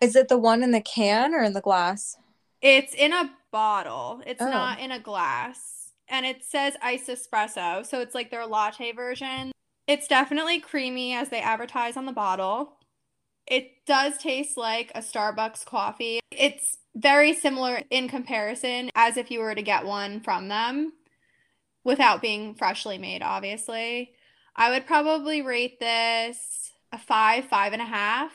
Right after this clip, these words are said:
Speaker 2: just
Speaker 1: Okay.
Speaker 2: because I, as, as everyone knows, I'm not a massive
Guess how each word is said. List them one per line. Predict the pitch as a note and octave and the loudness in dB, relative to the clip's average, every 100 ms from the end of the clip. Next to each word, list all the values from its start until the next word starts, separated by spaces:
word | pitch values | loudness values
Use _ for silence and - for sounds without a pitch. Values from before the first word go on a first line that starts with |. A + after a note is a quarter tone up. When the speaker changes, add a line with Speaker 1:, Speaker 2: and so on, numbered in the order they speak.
| - _ _ _ - | -18 _ _ _ -2
Speaker 2:
just | B3+ C4 | 2 2
Speaker 1:
Okay. | C#4 C4 | 2 -2
Speaker 2:
because | C#4 C4 B3+ B3+ - | 0 2 0 -2 -2
I, | B3 B3 B3+ B3+ B3+ - | -2 0 0 2 0 0
as, | B3 B3+ - _ - | 0 0 -8 _ -2
as | A#3 | 0
everyone | B3 A#3+ B3+ A#3+ A#3 | -2 -2 0 -2 -2
knows, | G#3+ A3 A3 | -4 -4 -4
I'm | A#3 A3+ | -4 -4
not | A3+ A3+ | -2 -4
a | A#3+ | -4
massive | B3 A3 G#3 G#3+ A#3+ A#3 A3+ | -6 -2 -2 -2 -4 -8 -10